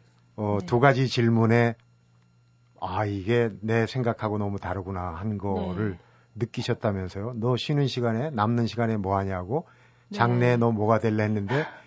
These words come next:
Speaker 1: 그건 우리의 생각이고 그 아이들은 전혀 장래도 없고
Speaker 2: 네.
Speaker 1: 쉬는 시간도 없고.
Speaker 2: 네네. 그, 어, 사실은 엔지오에서 일하면서 보람이 있냐라는 질문을 많이 받는데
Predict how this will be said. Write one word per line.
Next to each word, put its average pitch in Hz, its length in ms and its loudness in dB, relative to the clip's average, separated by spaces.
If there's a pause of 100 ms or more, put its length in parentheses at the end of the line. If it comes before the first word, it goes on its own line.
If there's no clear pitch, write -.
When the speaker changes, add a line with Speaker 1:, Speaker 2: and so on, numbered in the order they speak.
(360)
Speaker 1:
그건 143 220 6
우리의 139 340 6
생각이고 131 640 2
그 131 140 2
아이들은 143 380 2
전혀 156 440 -6
장래도 117 440 -2
없고 85 320 -12 (340)
Speaker 2:
네. 180 480 -8
Speaker 1:
쉬는 151 260 -2
시간도 107 300 -4
없고. - 280 -16 (400)
Speaker 2:
네네. 196 540 -2
그, 196 560 -8 (1120)
어, 190 520 -4
사실은 320 440 0
엔지오에서 254 640 4
일하면서 202 800 0
보람이 214 440 0
있냐라는 196 380 0
질문을 196 320 -4
많이 170 240 0
받는데 165 640 -4